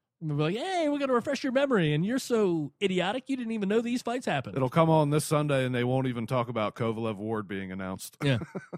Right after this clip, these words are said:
Speaker 1: This is the fight game minus a month.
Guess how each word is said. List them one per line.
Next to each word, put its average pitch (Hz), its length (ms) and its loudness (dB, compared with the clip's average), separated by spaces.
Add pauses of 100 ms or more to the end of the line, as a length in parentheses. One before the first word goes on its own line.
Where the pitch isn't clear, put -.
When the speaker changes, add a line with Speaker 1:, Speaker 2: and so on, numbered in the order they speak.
(260)
Speaker 1:
This 254 160 -2
is 220 100 -4
the 185 80 -2
fight 233 240 0
game 214 720 -2
minus 180 480 0
a 170 40 0
month. 104 320 -6